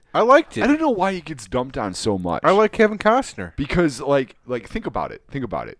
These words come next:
Speaker 2: So
Speaker 1: It's a fantasy
Speaker 2: the,
Speaker 1: movie,
Speaker 2: the
Speaker 1: man.
Speaker 2: set design was gorgeous in that
Speaker 1: Oh, it
Speaker 2: movie.
Speaker 1: was.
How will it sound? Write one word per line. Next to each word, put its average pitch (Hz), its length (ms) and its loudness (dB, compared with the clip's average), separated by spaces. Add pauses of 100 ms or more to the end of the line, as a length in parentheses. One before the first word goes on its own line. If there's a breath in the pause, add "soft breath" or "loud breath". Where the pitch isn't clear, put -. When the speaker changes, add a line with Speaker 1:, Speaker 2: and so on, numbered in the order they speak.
(200)
Speaker 2:
So 110 460 0 (100)
Speaker 1:
It's 156 100 -8
a 208 60 0
fantasy 254 560 0
Speaker 2:
the, 254 60 -4
Speaker 1:
movie, 277 340 2
Speaker 2:
the 139 60 0
Speaker 1:
man. 120 120 0
Speaker 2:
set 196 380 -2
design 101 560 -6
was 80 160 -12
gorgeous 139 760 -4
in 107 80 -4
that 107 240 4
Speaker 1:
Oh, 98 160 2
it 101 100 0
Speaker 2:
movie. 110 120 -2
Speaker 1:
was. 143 440 2